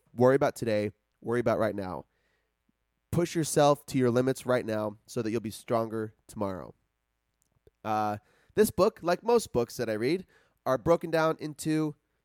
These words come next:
three parts. Part one is Prey, P R E Y, not A Y. Part two is Predator, and part three is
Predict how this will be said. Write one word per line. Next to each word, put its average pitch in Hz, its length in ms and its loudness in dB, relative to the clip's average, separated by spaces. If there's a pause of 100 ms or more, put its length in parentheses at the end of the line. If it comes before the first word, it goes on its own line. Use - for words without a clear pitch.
three 214 240 0
parts. - 560 -4 (420)
Part 151 240 0
one 175 160 2
is 175 80 -6
Prey, 147 600 0 (420)
P 127 120 -4
R 120 120 0
E 127 100 -2
Y, 104 320 -6 (160)
not 104 300 -14
A 101 100 -8
Y. 92 300 -10 (1200)
Part 160 240 -4
two 147 200 -2
is 123 140 -6
Predator, 139 720 0 (760)
and 113 300 -8
part - 300 -8
three 131 300 -8
is 113 320 -4